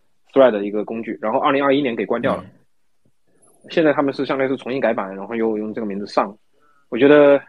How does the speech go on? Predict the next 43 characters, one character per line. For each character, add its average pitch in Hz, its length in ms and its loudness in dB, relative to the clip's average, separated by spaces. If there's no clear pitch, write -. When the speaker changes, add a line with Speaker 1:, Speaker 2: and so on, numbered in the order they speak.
Speaker 1:
应 143 220 -8
该 160 100 0
还 117 140 -8
是 131 80 -12
下 147 100 -6
了 123 80 -6
很 104 80 -12
大 104 100 -10
决 95 140 -14
心 104 140 -16
的。 92 120 -18
Speaker 2:
嗯。 90 320 -12
嗯。 127 140 -10
Speaker 1:
而 139 100 -2
且 151 60 6
他 170 100 4
选 165 160 -2
的 117 120 -4
时 - 120 -12
间 151 140 -4
选 127 100 -6
得 120 80 -6
很 98 140 -12
对 131 160 -6
啊， 95 80 -6
他 127 80 -10
选 113 160 -10
的 98 100 -12
就 123 140 -4
在 110 240 -4
Speaker 2:
现 - 180 -4
在 131 80 2
Speaker 1:
这 120 80 -6
个 110 80 -4
Speaker 2:
Twitter 117 280 4
限 113 280 -2
流。 90 160 -2
Speaker 1:
马 98 100 -2
斯 - 140 -8
克， 143 160 4
Speaker 2:
Yeah，yeah。 - 80 -8
Speaker 1:
对 139 100 6
吧？ 120 180 2